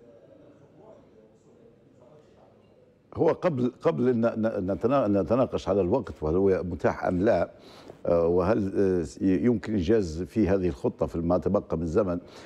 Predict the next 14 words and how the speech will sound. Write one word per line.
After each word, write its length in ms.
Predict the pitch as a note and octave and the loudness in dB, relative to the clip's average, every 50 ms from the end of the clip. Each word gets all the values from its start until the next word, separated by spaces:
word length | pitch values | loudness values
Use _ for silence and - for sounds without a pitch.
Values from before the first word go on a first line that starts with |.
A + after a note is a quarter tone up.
| - - - - - | -20 -20 -10 -2 2
هو 100 | A2+ C3 | 2 4
يجب 260 | C#3+ D#3 C3+ A#2+ C3+ | 4 4 2 0 0
أن 140 | C#3 A#2 A#2+ | 2 2 2
نتناولها، 640 | A2+ - A#2+ A#2 B2+ C#3+ D3+ C3+ A2 G#2+ A2+ A#2 - - - - - - - _ - | 2 2 0 0 2 2 2 2 2 2 0 0 -2 -6 -14 -20 -20 -20 -20 _ -4
آه، 100 | - E2+ | -2 -2
كرسالة 800 | E2+ F2 - B2+ B2 A#2+ A2+ - - D#3+ D3+ C#3+ B2 B2+ B2 A#2 | -2 0 0 2 2 2 0 0 0 0 2 2 2 2 0 0
للمجتمع 640 | G2+ G#2+ G2+ G2 A2 C3+ C3+ - - A2+ G2 F#2 | 0 -2 -2 0 0 0 0 0 -2 -2 0 0
الدولي 360 | F#2 F#2+ F2 B2 C#3 C3 B2 B2 | 0 0 0 0 2 2 2 2
وقطع 440 | G#2 G#2 - - C3+ C3 - F#2+ - - - | 2 0 0 -2 -2 -2 -2 -6 -6 -4 -2
طريق 440 | A#2 A#2 B2 A#2 G#2+ G2 - - - - - - - - - _ _ _ - | 0 2 2 2 0 0 -4 -10 -20 -20 -20 -20 -20 -20 -20 _ _ _ -2
على، 300 | F2 D#2 F2+ A2+ A#2+ A#2+ | 0 2 2 2 4 4
آه، 960 | A#2 A2+ A2 G#2 F#2+ - C#2+ - G2 F#2+ F#2+ F#2 F2 - F#2 G2 G2 - - | 4 4 4 2 2 0 0 0 2 2 2 2 0 0 0 0 0 0 0
آه، 40 | G#2+ | 0
البعثة 640 | G#2+ G#2 F2+ E2+ C#3+ A#2+ G2+ - - A2+ A2 A#2+ | 0 2 2 2 2 2 0 -2 0 0 0 0